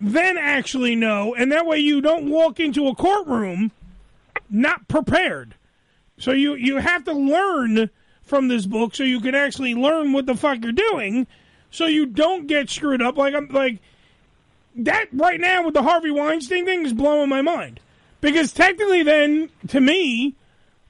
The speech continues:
a lot of the cases don't really have any fucking merit. Because if these women actually did these acts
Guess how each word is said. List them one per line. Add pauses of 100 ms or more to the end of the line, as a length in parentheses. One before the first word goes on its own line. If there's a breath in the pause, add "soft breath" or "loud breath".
a
lot
of
the
cases
don't
really
have
any
fucking
merit. (1500)
Because
if
these
women
actually
did
these
acts